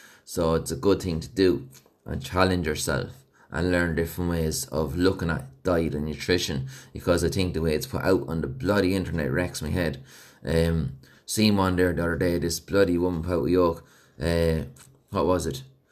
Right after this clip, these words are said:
She had a six-pack in ten days. Uh, she's a celebrity, this one has millions of followers. Like, what kind of an image you see she's selling to people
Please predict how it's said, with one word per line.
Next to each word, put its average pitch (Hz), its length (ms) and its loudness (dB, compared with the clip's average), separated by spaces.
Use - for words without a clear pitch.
She - 160 -8
had 95 220 4
a 87 60 0
six-pack 87 720 -2
in 78 340 -4
ten 98 360 0
days. 82 640 0
Uh, 80 400 0
she's 85 260 -2
a 78 60 -4
celebrity, 92 500 2
this 90 220 -2
one 78 120 -2
has 78 180 -6
millions 90 320 0
of 78 80 -8
followers. 85 540 -2
Like, 90 280 0
what 135 200 2
kind 131 220 4
of 98 80 2
an 87 80 0
image 92 280 0
you 82 60 -6
see 85 260 -2
she's 82 360 -4
selling 82 340 -2
to 67 80 -6
people - 400 -8